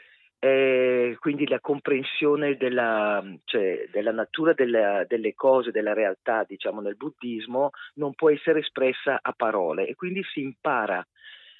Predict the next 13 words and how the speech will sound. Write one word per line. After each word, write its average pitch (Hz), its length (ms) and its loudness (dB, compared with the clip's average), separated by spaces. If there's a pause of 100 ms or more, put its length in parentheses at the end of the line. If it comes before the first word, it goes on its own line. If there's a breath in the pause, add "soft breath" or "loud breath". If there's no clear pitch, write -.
(280 loud breath)
eh, 120 500 -2
il 131 120 -10 (100)
silenzio 110 720 0
e - 100 -6
questo 170 280 -6
silenzio 165 520 0
in 139 300 -2
realtà 120 400 0
è 156 80 4
di 123 100 -6
una 120 160 -4
ricchezza 113 460 -6
estrema. 110 600 -4